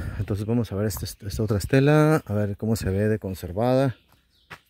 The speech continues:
Eh, pues está bastante gastada también. Casi no se alcanza a leer mucho,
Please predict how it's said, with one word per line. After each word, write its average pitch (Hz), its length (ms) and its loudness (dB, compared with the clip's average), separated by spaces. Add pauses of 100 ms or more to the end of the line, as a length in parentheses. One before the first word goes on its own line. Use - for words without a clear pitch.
(960)
Eh, 113 880 0 (240)
pues 95 140 0
está 92 180 0
bastante 110 460 2
gastada 95 480 0
también. 95 560 2 (1200)
Casi 104 260 0
no 110 140 4
se 110 100 0
alcanza 101 380 -4
a 110 40 0
leer 92 260 0
mucho, 113 400 0